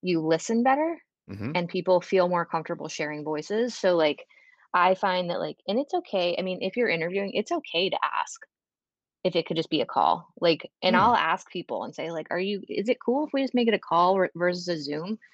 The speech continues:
Speaker 1: 'Cause I do think that, like, you tend to hear people better. You tend to, like, just, instead of, like, this whole interface of feeling like I have to look at your background and, like, you kinda get distracted, like, just letting your own voice show up is,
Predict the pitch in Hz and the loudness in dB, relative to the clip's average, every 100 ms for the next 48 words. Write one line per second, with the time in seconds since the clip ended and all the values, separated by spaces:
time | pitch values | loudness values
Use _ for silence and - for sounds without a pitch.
0 | _ _ - 202 202 185 208 202 190 180 | _ _ -12 -8 -2 2 2 4 0 2
1 | 180 165 160 175 180 - 185 175 170 - | 2 2 0 -4 -6 -2 -2 -2 -4 0
2 | 180 175 - 185 185 180 165 160 160 _ | 0 0 -4 0 2 2 0 0 -4 _
3 | _ _ _ 175 175 - 170 165 170 160 | _ _ _ -2 -2 -2 -4 -2 -4 0
4 | 147 - - - 165 165 160 - - - | -2 -2 -12 -12 0 0 0 -8 -20 -20
5 | _ _ _ _ 180 170 202 190 180 165 | _ _ _ _ -4 -2 2 2 2 0
6 | 165 175 170 180 170 165 165 - _ - | 2 0 0 0 2 2 0 -6 _ -2
7 | 180 180 175 160 - - 165 160 156 160 | 0 2 2 0 0 -4 -4 -4 0 0
8 | 170 214 185 190 165 190 - 170 160 160 | 0 -2 -2 -2 0 -2 -2 -2 0 0
9 | 160 160 - 175 - 175 170 165 - - | -2 -2 -4 -6 -2 -2 -2 -6 -8 2
10 | 226 202 - 156 139 170 - 180 - 185 | 2 2 -4 -4 -2 -4 -6 -12 -2 0
11 | 185 208 202 180 175 160 147 147 175 - | 2 0 0 0 -2 -2 -4 -4 -6 -12
12 | - _ _ _ - - 220 233 294 - | -20 _ _ _ -4 2 4 4 0 -10
13 | - 185 175 | -4 -4 -4